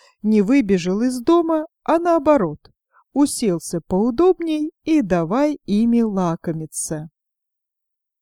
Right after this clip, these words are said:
"Провёл меня Хейроку", подумал Гомбе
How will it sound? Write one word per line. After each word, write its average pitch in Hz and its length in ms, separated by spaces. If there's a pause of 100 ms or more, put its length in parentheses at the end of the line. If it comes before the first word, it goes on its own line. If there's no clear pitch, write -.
(400)
"Провёл 220 600
меня 277 380
Хейроку", 220 680
подумал 180 600
Гомбе 302 560